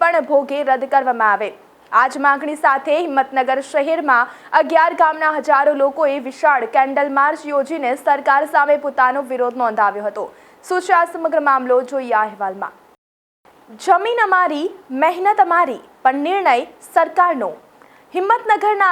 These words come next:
અગિયાર ગામના ખેડૂતોના મનમાં આ જ સવાલ ગુમરાઈ રહ્યો છે. હડિયોળ, બેરણા, કાંકડોલ જેવા અગિયાર ગામોમાં અત્યારે અસંતોષનો માહોલ છે.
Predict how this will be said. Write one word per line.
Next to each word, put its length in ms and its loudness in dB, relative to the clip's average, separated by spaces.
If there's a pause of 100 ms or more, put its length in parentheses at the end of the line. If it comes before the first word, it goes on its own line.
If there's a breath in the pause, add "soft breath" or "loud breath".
અગિયાર 460 2
ગામના 340 0 (100)
ખેડૂતોના 560 -2
મનમાં 480 0 (380 loud breath)
આ 20 4 (140)
જ 80 0
સવાલ 480 2 (340)
ગુમરાઈ 400 2
રહ્યો 300 -4
છે. 140 -2 (420 soft breath)
હડિયોળ, 520 2 (140)
બેરણા, 560 0
કાંકડોલ 480 0
જેવા 260 2 (280)
અગિયાર 520 2
ગામોમાં 560 0 (320 loud breath)
અત્યારે 460 2 (240)
અસંતોષનો 800 -2
માહોલ 380 0
છે. 120 -2